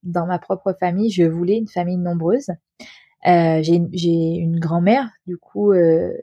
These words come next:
algérienne, euh, de la, de la région de la Kabylie, euh, qui a eu, euh, cinq,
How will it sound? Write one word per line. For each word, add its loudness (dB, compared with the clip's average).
algérienne, -2
euh, -10
de -8
la, -6
de -12
la -10
région -8
de -10
la -8
Kabylie, -2
euh, 6
qui 4
a 4
eu, 4
euh, 4
cinq, -4